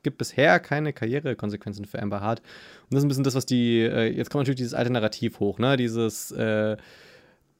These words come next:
sehr ausgetreten, oder das ist, das ist natürlich jetzt der, sag ich mal, immer wenn Frauen, äh, äh, sexuelle Belästigung oder sexuellen Missbrauch, zum Beispiel im professionellen Umfeld oder im Arbeitsumfeld,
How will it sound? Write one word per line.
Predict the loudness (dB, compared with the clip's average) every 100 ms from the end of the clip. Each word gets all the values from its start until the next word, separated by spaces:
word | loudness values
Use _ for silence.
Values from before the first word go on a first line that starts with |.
| -16
sehr | -10 -8 -6 2 6 8 10 10 10 6 4 _ _ _ _ _ _ _ _ -12 -8 6
ausgetreten, | 6 6 2 0 0 4
oder | 4
das | 4
ist, | 0 -2
das | 2
ist |
natürlich | 4 4
jetzt | 2 2
der, | 4 4
sag | 4
ich | 0 2
mal, | 2 2 0 -10 -16 -12 2
immer | 8 8
wenn | 8 4
Frauen, | 2 6 8 8 6 2
äh, | 2 2 2
äh, | 0 0 0 0
sexuelle | 2 2 4 4 6 4
Belästigung | 6 6 6 2 4 6 6 4
oder | 2 0
sexuellen | 0 2 4
Missbrauch, | 6 4 2 2 6 6 6 2
zum | 4 6 8
Beispiel | 10 8 6 4 4
im | 4
professionellen | 2 0 2 2 4
Umfeld | 2 4 4 4
oder | 6 6
im | 6
Arbeitsumfeld, | 6 6 4 2 0 2 4 4 2